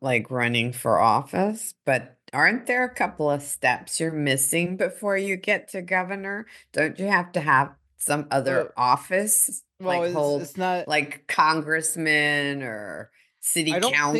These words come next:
Speaker 1: councilman,
Speaker 2: I,
Speaker 1: uh
Speaker 2: I don't think there's a requirement like that. I think that's just how it usually works. People just usually first get into, like, city comptroller, get into local office, get into Congress, you know, move to senator, move to governor,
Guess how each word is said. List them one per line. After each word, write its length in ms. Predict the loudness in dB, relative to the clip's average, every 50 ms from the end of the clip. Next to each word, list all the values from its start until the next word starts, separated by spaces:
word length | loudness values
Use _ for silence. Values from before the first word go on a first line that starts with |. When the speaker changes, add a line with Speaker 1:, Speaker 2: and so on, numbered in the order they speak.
| -2 -2
Speaker 1:
councilman, 1000 | -2 0 0 0 0 0 2 2 4 4 4 2 2 0 -2 -2 -4 -6 -8
Speaker 2:
I, 300 | -8 -8 -8 -8 -8 -6
Speaker 1:
uh 60 | -2
Speaker 2:
I 20 | 0
don't 240 | 0 0 -2 -4 -6
think 280 | -6 -4 -4 -4 -4 -4
there's 220 | -4 -4 -4 -6
a 40 | -8
requirement 760 | -10 -12 -12 -10 -6 -4 -2 -2 -2 -4 -4 -8 -10 -14 -16 -14
like 220 | -12 -12 -12 -12 _ _ _
that. 320 | -6 -4 -4 -4 -4 -8 -10 _ _ -6
I 100 | -4 -2
think 200 | 0 -2 0 0
that's 300 | 0 0 0 -2 -8 -16 _ -6
just 260 | -4 -4 -4 -4 -2
how 180 | 2 2 4 4
it 80 | 2
usually 340 | 2 0 0 0 0 -2 -2
works. 460 | -2 2 4 4 4 4 0 -6 -8
People 280 | -4 -4 -4 -4 -4 -6
just 180 | -10 -8 -6 -6
usually 300 | -6 -6 -6 -6 -8 -8
first 340 | -6 -6 -6 -6 -6 -4
get 140 | -2 0 2 4
into, 260 | 2 2 2 2 2
like, 320 | 2 2 0 0 _ -6
city 240 | -4 0 0 0 0
comptroller, 840 | 0 -2 -8 -8 -6 -6 -4 -2 -2 -2 0 0 0 0 -2 -2 -4 -8 _ _ _ _ _ _ _ _ _ _ -8
get 160 | -8 -6 -6
into 160 | -4 -4 -2
local 420 | -2 -2 -2 -2 -2 -2 -2 0 0
office, 560 | 2 0 0 -2 -4 -6 -8 -6 -8 -10 -10
get 200 | -10 -8 -8 -6
into 200 | -6 -6 -8 -8
Congress, 1000 | -4 -2 0 0 0 0 0 2 2 4 4 4 4 2 2 0 -2 -6 -8 -6
you 60 | -4
know, 180 | -2 0 2 4
move 160 | 4 4 4
to 100 | 4 2
senator, 540 | 0 0 0 -2 -4 -4 -4 -4 -4 -4 -4
move 160 | -4 -4 -4
to 80 | -4 -4
governor, 400 | -4 -4 -4 -4 -4 -6 -6